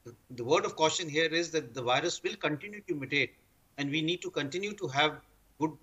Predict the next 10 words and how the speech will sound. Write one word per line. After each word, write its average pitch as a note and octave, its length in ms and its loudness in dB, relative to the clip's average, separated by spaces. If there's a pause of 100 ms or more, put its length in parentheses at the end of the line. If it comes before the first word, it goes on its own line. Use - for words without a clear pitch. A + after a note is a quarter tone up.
genome D3 300 0
sequencing, E3+ 720 -2
see, D#3 320 -4 (100)
pick - 160 -4
up G#3 140 0
the G#3 80 -2
mutations, F3+ 580 0 (480)
and F#3+ 240 4
evaluate G#3 560 6
it - 80 -16